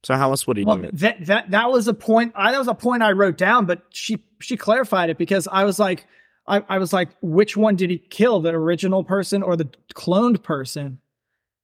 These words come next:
Speaker 2: And I guess it has, the original was the survivor. And then, and then I guess Kathy helped me connect it that he kills him,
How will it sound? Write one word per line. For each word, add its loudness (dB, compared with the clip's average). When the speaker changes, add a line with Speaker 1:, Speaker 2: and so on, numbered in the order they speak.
Speaker 2:
And -2
I 2
guess 2
it 0
has, 0
the 2
original 2
was 2
the -4
survivor. 0
And 0
then, -2
and 2
then 0
I -6
guess 0
Kathy -2
helped -4
me 0
connect 0
it 2
that 0
he -2
kills 0
him, 0